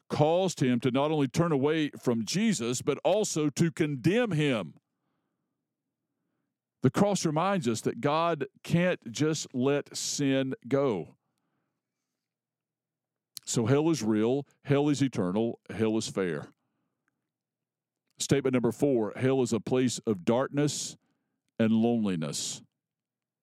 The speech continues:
The Bible describes hell as a place of darkness in Matthew chapter eight. This is important because maybe you've heard someone say something like this, "Oh, I know I'm going to hell, but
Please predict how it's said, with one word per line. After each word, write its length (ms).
The 100
Bible 240
describes 460
hell 340
as 100
a 60
place 340
of 240
darkness 440
in 80
Matthew 300
chapter 360
eight. 300
This 180
is 120
important 460
because 420
maybe 440
you've 260
heard 200
someone 380
say 220
something 360
like 200
this, 260
"Oh, 380
I 140
know 160
I'm 100
going 200
to 100
hell, 420
but 280